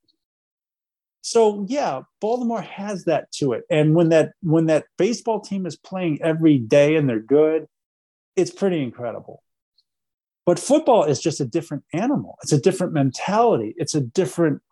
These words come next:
rhythm. It's a different feel. And you can have both because they're so different. And when the Orioles are on, and I'll go back to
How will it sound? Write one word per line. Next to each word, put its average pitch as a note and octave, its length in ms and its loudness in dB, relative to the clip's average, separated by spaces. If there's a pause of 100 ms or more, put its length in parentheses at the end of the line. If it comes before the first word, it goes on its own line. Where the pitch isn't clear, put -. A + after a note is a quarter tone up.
(380)
rhythm. C#3 680 2
It's D3 140 -8
a D#3+ 60 0
different C#3+ 440 -6 (200)
feel. A3+ 500 0 (840)
And E3+ 580 2 (560)
you A3+ 160 0
can E4 160 -2
have F#3+ 400 -8
both G3 400 0
because D#3 320 -6
they're D3+ 120 -6
so G3 280 -6
different. B2+ 520 -2 (960)
And C#3 340 2
when C#3+ 140 2
the C#3+ 120 4
Orioles A3+ 460 0
are F3+ 120 -8
on, C3+ 360 -8
and C3+ 100 -10
I'll G3 140 -4
go F3 140 -2
back D3 260 -4
to - 60 -20